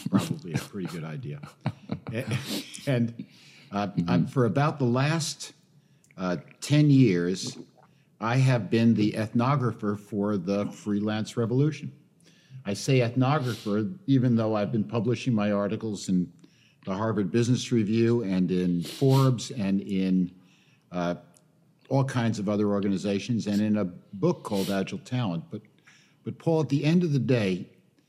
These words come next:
Speaker 1: what's been important to me about the freelance economy, the freelance movement, et cetera, is that it's as much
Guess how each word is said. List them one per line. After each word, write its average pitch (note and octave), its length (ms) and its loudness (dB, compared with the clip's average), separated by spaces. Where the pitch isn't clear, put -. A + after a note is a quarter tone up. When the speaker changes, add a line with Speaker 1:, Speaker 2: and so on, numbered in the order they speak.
Speaker 1:
what's A#2+ 180 -4
been A#2 180 2
important C3+ 600 -2
to A#2 80 -2
me A2+ 240 4
about G#2+ 560 -4
the - 80 -14
freelance - 960 0
economy, G2+ 560 0
the E2+ 120 -6
freelance F2+ 500 -4
movement, F#2 280 0
et F2 120 -8
cetera, B2 420 -4
is G#2+ 140 -4
that A2 140 0
it's A2 160 -4
as G#2 220 -4
much B2+ 640 0